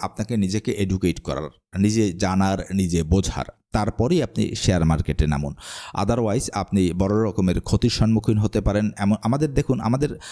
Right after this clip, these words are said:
অধিকাংশ লোকেরই পুঁজির পরিমাণ খুবই কম, আমাদের সামান্য মূলধন। সেই মূলধনে যদি আপনি ঝুঁকির মধ্যে ফেলেন, তাহলে কিন্তু আপনি, উম,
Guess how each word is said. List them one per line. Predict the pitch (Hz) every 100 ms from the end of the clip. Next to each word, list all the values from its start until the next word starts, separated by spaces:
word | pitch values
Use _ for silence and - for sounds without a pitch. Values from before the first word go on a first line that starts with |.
| - -
অধিকাংশ | 123 165 156 143
লোকেরই | 120 113 107
পুঁজির | 98 107 104 95
পরিমাণ | 95 92 82 82
খুবই | - 71 69
কম, | 65 65 -
আমাদের | 110 110 110 -
সামান্য | - 123 117 104
মূলধন। | 95 92 90 - - - -
সেই | 120 120
মূলধনে | 117 123 139 147
যদি | 143 131
আপনি | 117 110
ঝুঁকির | 101 107 127
মধ্যে | 110 98 90
ফেলেন, | 90 85 80 - - - -
তাহলে | 104 113 110
কিন্তু | 110 101 98 - - -
আপনি, | 92 - 98 92 85 _
উম, | 90